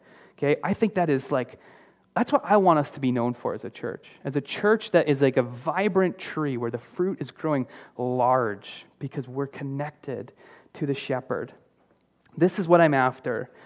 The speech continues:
okay? To be a people and a church who bear the mark of the Spirit by the fruit that it brings. People whose lives are unmistakably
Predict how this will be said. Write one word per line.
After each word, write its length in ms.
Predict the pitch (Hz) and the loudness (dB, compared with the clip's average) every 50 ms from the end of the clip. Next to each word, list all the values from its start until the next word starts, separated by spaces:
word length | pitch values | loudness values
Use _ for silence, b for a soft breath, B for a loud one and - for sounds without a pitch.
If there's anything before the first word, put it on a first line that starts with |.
| b b | b b
okay? 280 | b - 147 151 160 156 - - - - | b 2 4 4 4 2 0 -12 -14 -8
To 80 | - | -6
be 160 | 160 156 151 | -2 2 2
a 40 | 135 | 0
people 580 | - - - - 214 214 214 220 214 208 208 - | 0 -2 -4 -2 0 0 4 6 6 6 6 4
and 100 | 160 151 | 4 2
a 40 | 143 | 2
church 400 | 139 - - - 185 180 180 - | 0 0 0 2 2 2 2 0
who 100 | - 160 | -4 -4
bear 320 | 143 - 147 147 160 185 | -2 0 2 4 4 4
the 80 | 175 156 | 4 2
mark 400 | 143 139 139 143 147 160 175 - | 2 2 2 4 4 4 4 2
of 80 | 190 156 | -2 -2
the 80 | 156 | -4
Spirit 680 | 139 - - - - 147 131 135 147 185 202 - - - B B B B B | -6 -10 -12 -10 -4 -2 0 2 2 2 0 -2 -10 -20 B B B B B
by 140 | B 135 135 | B 2 2
the 80 | 135 135 | 2 2
fruit 340 | - - - 196 202 202 202 | -2 2 6 6 6 8 6
that 140 | 156 135 | 4 4
it 160 | 131 127 - - | 2 2 0 0
brings. 440 | 139 127 117 113 120 127 - - - b b b b b | 0 2 0 -2 -4 -8 -10 -16 -20 b b b b b
People 300 | - 185 170 190 180 170 | -2 0 4 6 6 6
whose 180 | 165 170 156 151 | 6 4 2 2
lives 480 | 147 143 151 180 196 190 170 147 135 | -2 -6 -4 -2 0 0 0 2 2
are 140 | 143 135 - - | 0 0 0 -2
unmistakably 1080 | 165 185 202 202 190 160 143 - - - 170 170 170 - 165 143 143 139 131 127 120 | -2 0 2 2 2 0 -2 -4 0 2 2 2 4 2 2 2 2 0 2 0 0